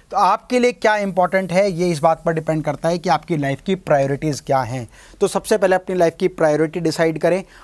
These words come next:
और उसके बाद ये डिसाइड करें कि क्या आप लव या करियर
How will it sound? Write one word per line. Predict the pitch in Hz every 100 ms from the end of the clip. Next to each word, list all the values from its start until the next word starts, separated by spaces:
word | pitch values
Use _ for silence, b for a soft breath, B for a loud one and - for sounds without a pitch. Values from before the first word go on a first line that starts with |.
| B
और | 175
उसके | 170 190
बाद | 143 175 202
ये | 202
डिसाइड | 160 160 156
करें | 156 165 196 B B
कि | 180
क्या | - 202
आप | 180 - 160 165 156
लव | 131 127 185 180 _ _ _ - _ - _ _ -
या | 165 185
करियर | 170 156 143 113